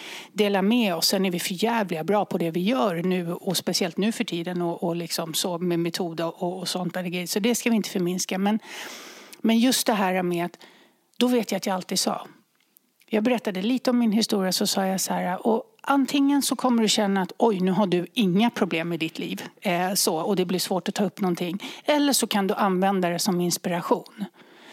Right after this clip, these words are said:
Men glöm aldrig bort, ditt liv är viktigast. Och det som händer i ditt liv, det är det du ska ta itu med. Ta inspiration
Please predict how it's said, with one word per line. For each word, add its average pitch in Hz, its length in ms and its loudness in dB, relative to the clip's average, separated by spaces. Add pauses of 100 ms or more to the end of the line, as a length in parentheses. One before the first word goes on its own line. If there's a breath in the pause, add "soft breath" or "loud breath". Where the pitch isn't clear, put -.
(140 loud breath)
Men 214 180 4
glöm 202 300 2
aldrig 185 460 0
bort, 185 420 -4 (440 soft breath)
ditt 233 300 0
liv 175 240 -2
är 165 60 0
viktigast. - 760 -4 (360 soft breath)
Och 196 120 0
det 180 160 0
som 180 200 0
händer 180 360 0
i 165 160 -2
ditt - 320 -2
liv, 165 220 -10 (180)
det 180 140 -4
är 170 100 -6
det 220 200 2
du 220 240 2
ska 196 200 0
ta 180 200 0
itu 185 280 0
med. 185 280 -2 (460 soft breath)
Ta 180 220 0
inspiration 269 920 2